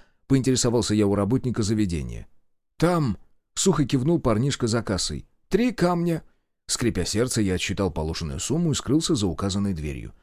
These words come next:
Вскоре, окончательно проснувшись и довольный собой, я снова занял место в очереди рядом с супругой.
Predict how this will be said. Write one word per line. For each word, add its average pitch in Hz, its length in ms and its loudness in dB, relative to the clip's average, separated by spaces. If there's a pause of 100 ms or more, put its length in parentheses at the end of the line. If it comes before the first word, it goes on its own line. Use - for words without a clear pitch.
(300)
Вскоре, 269 320 2
окончательно 151 560 2
проснувшись 107 720 0
и - 120 -2
довольный 98 460 2
собой, 151 460 0 (180)
я 214 180 6
снова 226 380 2
занял 160 320 4
место 147 400 2
в 95 140 0
очереди 180 460 4
рядом 113 360 2
с - 60 -6
супругой. 90 560 -4